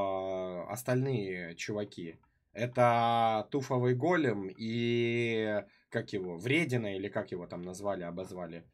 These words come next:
Вот. Но это ни, ни на что нам не показывает, реально. Слушайте, а ну-ка, подождите.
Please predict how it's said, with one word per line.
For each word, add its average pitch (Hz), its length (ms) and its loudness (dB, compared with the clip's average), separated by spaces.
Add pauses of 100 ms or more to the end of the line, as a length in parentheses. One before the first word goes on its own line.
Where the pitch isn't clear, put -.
(220)
Вот. 95 320 -10
Но 127 180 0
это 143 180 2
ни, 156 100 0
ни 147 200 0
на 151 200 0
что 156 180 -2
нам 139 180 -2
не 139 80 -2
показывает, 139 800 2 (200)
реально. 95 540 -4 (760)
Слушайте, 123 560 -10
а 110 40 -12
ну-ка, 120 260 -12
подождите. 123 760 -10